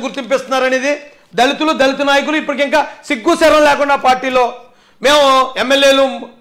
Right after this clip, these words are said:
ఎంపీలు, మంత్రులు ఈ మాకు ఎంత విలువ ఇచ్చేశారు అని గొప్పలు పోతున్న ఈ నాయకులు ఉన్నారు కదా,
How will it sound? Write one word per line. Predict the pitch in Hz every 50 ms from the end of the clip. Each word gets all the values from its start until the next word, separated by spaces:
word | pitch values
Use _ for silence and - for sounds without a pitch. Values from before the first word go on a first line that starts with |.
| - - 233
ఎంపీలు, | 254 190 208 269 262 262 262 262 247 - - - - 202
మంత్రులు | 247 269 262 - 254 262 262 262 240 - - - - 226
ఈ | 240 247
మాకు | 262 302 285 294 277
ఎంత | 269 - 285 269
విలువ | 269 277 285 294 277
ఇచ్చేశారు | 294 294 277 277 277 269 277 269 254 254 - - - - - _ _ _ _ _ _ _ -
అని | 220 262 262 180 151
గొప్పలు | 220 226 220 - 320 302 302
పోతున్న | 285 277 285 277 269 262 247
ఈ | 233
నాయకులు | 226 254 262 254 262 254
ఉన్నారు | 247 247 233 208 220
కదా, | 208 202